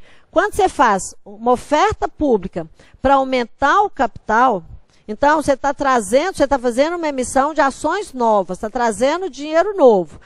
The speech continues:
Então, toda vez que a empresa vai se capitalizar,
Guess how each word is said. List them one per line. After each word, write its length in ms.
Então, 360
toda 320
vez 340
que 80
a 40
empresa 420
vai 180
se 220
capitalizar, 1000